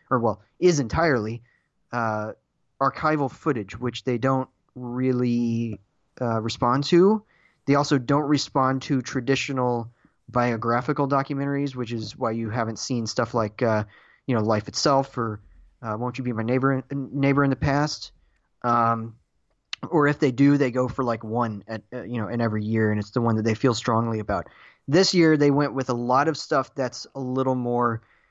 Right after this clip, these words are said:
uh, in the moment. And, uh, For Sama obviously gets my vote. That's, that's one of my, uh, favorite movies of the year. It's great stuff. It's a lot of really heavy material, but, and I think it's gonna win.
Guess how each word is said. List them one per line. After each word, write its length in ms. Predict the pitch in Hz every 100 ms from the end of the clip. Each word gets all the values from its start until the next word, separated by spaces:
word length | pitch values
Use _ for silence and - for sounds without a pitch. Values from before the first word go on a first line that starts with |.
| _ _ -
uh, 140 | 113 -
in 140 | 170
the 80 | 160
moment. 580 | 123 123 120 107 - - _
And, 520 | 117 110 110 107 104 113
uh, 340 | 110 107 107
For 140 | - 139
Sama 400 | - 147 151 147
obviously 440 | 135 139 131 135
gets 200 | 127 -
my 160 | 120 107
vote. 380 | 107 135 151 - -
That's, 360 | 120 - - _ _ _ _ _
that's 240 | - 113 -
one 160 | 123
of 60 | 117
my, 340 | 113 113 110
uh, 200 | 110 107
favorite 300 | 107 131 113
movies 300 | 117 117 117
of 80 | 113
the 80 | 110
year. 480 | 113 135 147 143 143
It's 100 | -
great 280 | 123 123 120
stuff. 480 | - 147 147 - -
It's 460 | 117 - - - _
a 80 | 117
lot 560 | 113 120 123 131 131 -
of 280 | 120 113 117
really 180 | 127 123
heavy 220 | 127 120
material, 480 | 110 - 147 156 147
but, 240 | 123 120 _ - -
and 100 | 165
I 40 |
think 180 | 214 190
it's 140 | 175
gonna 180 | 160 135
win. 300 | 120 123